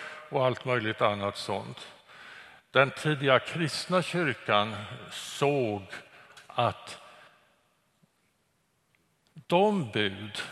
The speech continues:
som Jesus har upprepat och fört vidare genom sin person, sitt tal, de buden ska vi hålla. Origenes, en av de tidiga kyrkofäderna, han sa att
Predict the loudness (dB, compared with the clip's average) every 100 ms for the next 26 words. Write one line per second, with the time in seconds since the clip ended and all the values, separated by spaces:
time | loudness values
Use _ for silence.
0 | -14 -12 -4 0 0 -2 -2 0 2 0
1 | -4 -6 -4 -4 -4 0 4 6 4 0
2 | -8 -2 0 0 -6 0 2 2 -2 -8
3 | -8 -12 -16 -16 -20 -20 -20 -20 -20 -6
4 | -4 -2 2 2 2 -2 0 0 0 0
5 | 4 6 6 2 -2 -12 -16 -18 -20 -20
6 | -20 -20 _ _ _ _ _ _ 2 2
7 | 2 -2 -2 -4 0 -2 -2 -2 0 0
8 | -4 -4 -4 -4 -2 0 0 -2 -8 -18
9 | -20 -20 -20 _ _ _ -6 4 6 6
10 | 0 -2 -4 -6 -4 -4 -2 -4 -8 -18
11 | -20 -20 -8 -4 -4 -6 -10 -12 -20 _
12 | _ _ _ _ _ _ _ _ _ _
13 | _ _ -2 0 2 0 2 2 4 2
14 | 2 -2 0 0 -2 -2 -4 -4 -4 -2
15 | 2 0 2 -2 -2 -4 0 2 2 0
16 | -2 -2 -2 2 4 4